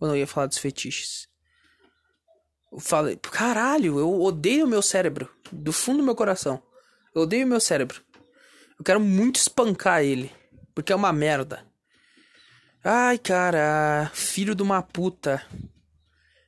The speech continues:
Eu ia complementar alguma coisa. Provavelmente lá na, no, na metade do bloco eu lembro o que, que eu ia falar e eu volto. Mas enfim.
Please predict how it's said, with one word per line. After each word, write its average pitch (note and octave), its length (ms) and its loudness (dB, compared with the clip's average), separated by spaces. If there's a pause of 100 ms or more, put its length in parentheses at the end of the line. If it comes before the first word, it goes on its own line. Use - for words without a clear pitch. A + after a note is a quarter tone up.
(140)
Eu D3+ 80 2
ia F#3+ 120 2
complementar F#3+ 540 0
alguma F#3+ 260 0
coisa. D#3+ 200 0
Provavelmente A#3+ 580 0
lá A3 100 0
na, A#3+ 100 -2
no, G3 340 -2
na F3+ 320 -2
metade F3+ 400 0
do F#3 80 0
bloco D#3 380 0
eu F#3 40 2
lembro E3 240 0
o - 40 -8
que, - 80 -20
que - 80 -6
eu D#3+ 40 0
ia E3 80 0
falar D3 300 0
e D#3 60 0
eu E3+ 100 0
volto. C3+ 500 -2 (380)
Mas D3 180 0
enfim. E3 320 -2